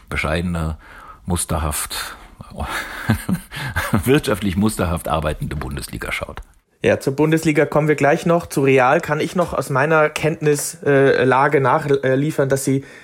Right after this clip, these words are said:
Speaker 2: die Ablösesumme für Karim Benzema angeblich für, auf eine Milliarde festgesetzt
Speaker 1: Mhm.
Speaker 2: haben.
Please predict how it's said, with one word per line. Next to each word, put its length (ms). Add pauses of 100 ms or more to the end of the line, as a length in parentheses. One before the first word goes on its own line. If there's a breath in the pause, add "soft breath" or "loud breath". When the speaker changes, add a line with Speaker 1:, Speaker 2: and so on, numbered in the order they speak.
(140 loud breath)
Speaker 2:
die 100
Ablösesumme 640
für 160
Karim 380
Benzema 560
angeblich 540
für, 180
auf 200
eine 220
Milliarde 640
festgesetzt 840
Speaker 1:
Mhm. 40
Speaker 2:
haben. 260